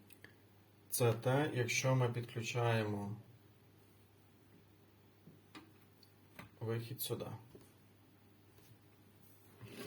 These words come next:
Тобто, коли ми підключаємо, коли ми міряємо, робимо замір напруги на вході заряду, сюди виходить струм.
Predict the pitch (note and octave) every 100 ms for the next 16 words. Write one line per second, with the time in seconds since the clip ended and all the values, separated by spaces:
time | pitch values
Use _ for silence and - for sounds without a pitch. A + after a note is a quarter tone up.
0 | - - - - A2 - - - - -
1 | - C3+ C3 - - - - C3 B2+ C#3+
2 | C3+ A#2+ A2+ - A2+ - A#2+ A2+ G#2 G2
3 | F#2 G#2 - - - - - - - -
4 | - - - - - - - G#2+ B2 B2+
5 | C3 B2 B2 A2+ G#2 G2+ G2+ - - -
6 | - A2 A2+ A#2 G#2 A2+ G#2 G2 - -
7 | - - - - A2+ A2 - B2 A#2 A2
8 | G2 B2 C3 G#2+ A2 G#2 - G#2+ G2+ -
9 | - - D3+ D3 A2+ - - - - -
10 | - G2+ G2+ A2 E3 C3+ - - - -
11 | - - - - - - A#2+ G#2+ C3 G#2+
12 | G#2 G#2+ G#2 - - G#2+ G2+